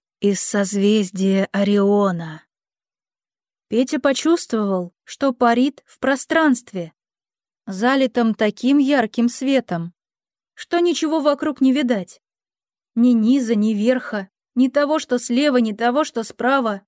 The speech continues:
«Сириус, созвездие Ориона», услышал Петя совсем рядом. Из белизны света вышел лысый человек лет шестидесяти.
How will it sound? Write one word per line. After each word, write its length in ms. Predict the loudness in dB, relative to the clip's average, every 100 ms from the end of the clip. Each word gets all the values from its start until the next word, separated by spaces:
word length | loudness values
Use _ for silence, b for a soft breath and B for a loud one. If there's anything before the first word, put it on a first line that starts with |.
| _ _ _ _ _ _ _ _
«Сириус, 960 | _ -20 -6 0 0 0 -4 -12 -20 -20 _ _
созвездие 880 | -8 -2 -2 0 0 0 0 0 0
Ориона», 840 | 2 2 4 4 2 0 -4 -10 _ _ _ _ _ _
услышал 580 | -4 -2 0 0 0 -4
Петя 320 | -4 -6 -4
совсем 440 | -4 -4 -2 0 2
рядом. 420 | 0 -2 -6 -12 _ _ _ _ _ _ _ _
Из 180 | -10 -6
белизны 500 | 0 2 4 4 2
света 460 | 0 -4 -4 -2 -2
вышел 500 | -2 -4 -4 -6 -8 -8
лысый 520 | -2 -2 -2 -4 -4
человек 600 | -4 -2 -2 -2 -6 -6
лет 200 | -8 -8
шестидесяти. 920 | -10 -10 -6 -6 -6 -10 -14 -16 -18